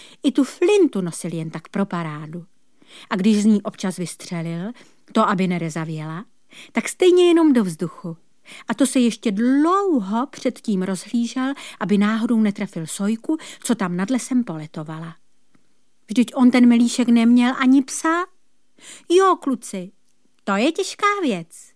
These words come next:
povídá jednou jen tak mezi řečí zajícům. Takovej pes, ten může udělat v revíru pěknou paseku, někoho kousne do tlapky a co potom? Kde pak?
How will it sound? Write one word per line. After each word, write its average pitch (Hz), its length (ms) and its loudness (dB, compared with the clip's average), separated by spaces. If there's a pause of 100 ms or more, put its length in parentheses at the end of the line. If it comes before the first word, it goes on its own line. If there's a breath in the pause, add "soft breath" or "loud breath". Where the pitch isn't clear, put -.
povídá 185 460 -2
jednou 180 380 -4 (240 loud breath)
jen 202 140 0
tak 175 140 -10
mezi 180 220 -4
řečí 165 380 -10
zajícům. 165 720 -10 (440)
Takovej 180 460 -8 (100)
pes, - 500 -10 (500 loud breath)
ten 202 260 0
může 175 320 -4 (100)
udělat 180 420 -6
v 175 100 -6
revíru 170 540 -8 (200)
pěknou 165 580 -8 (160)
paseku, 170 720 -14 (640 loud breath)
někoho 208 380 2
kousne 190 380 -6
do 170 120 -6
tlapky 190 400 -10
a 277 100 -6
co 311 160 -4
potom? 185 560 -8 (840)
Kde 339 180 2
pak? 165 240 -14